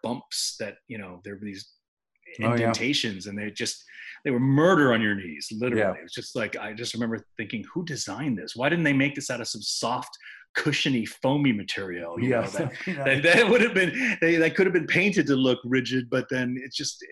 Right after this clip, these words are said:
Speaker 1: like, nobody could actually crawl long, any length longer than five feet without passing out in
Speaker 2: Yeah.
Speaker 1: pain, 'cause it was so, it was not good. I just
Speaker 2: Yeah.
Speaker 1: recall that was not my
Speaker 2: I
Speaker 1: favorite.
Speaker 2: noticed that Tuvok did not sweat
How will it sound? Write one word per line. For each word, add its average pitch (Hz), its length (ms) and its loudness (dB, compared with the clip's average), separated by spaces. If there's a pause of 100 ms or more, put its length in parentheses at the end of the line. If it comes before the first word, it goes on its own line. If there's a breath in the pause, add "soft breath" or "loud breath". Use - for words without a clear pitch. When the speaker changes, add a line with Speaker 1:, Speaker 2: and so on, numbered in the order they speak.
(300)
Speaker 1:
like, - 160 -12
nobody 139 580 0
could 135 160 -10 (100)
actually 117 360 -8
crawl 113 440 -4
long, 107 320 -6 (400 loud breath)
any 165 260 4
length 123 340 0 (100)
longer 131 400 0
than 117 200 -4
five 120 300 0
feet 123 300 -6
without 120 280 -8 (840)
passing 117 420 -8
out 143 360 -8
in 104 140 -10
Speaker 2:
Yeah. 95 60 -2
Speaker 1:
pain, 123 300 0
'cause 113 140 -6
it 131 100 -4
was 117 180 -6
so, 127 580 -6
it 113 280 -12
was 107 280 -18
not 95 200 -14
good. - 460 -20
I - 80 -18
just 90 140 -8
Speaker 2:
Yeah. 87 60 -14
Speaker 1:
recall 95 380 -20 (760 soft breath)
that 98 80 -12
was 90 120 -18
not 95 140 -14
my 92 80 -14
Speaker 2:
I - 20 -6
Speaker 1:
favorite. 143 160 0
Speaker 2:
noticed 339 280 2
that 160 200 2
Tuvok 127 540 2
did 110 180 -2
not 117 300 -2
sweat - 640 -8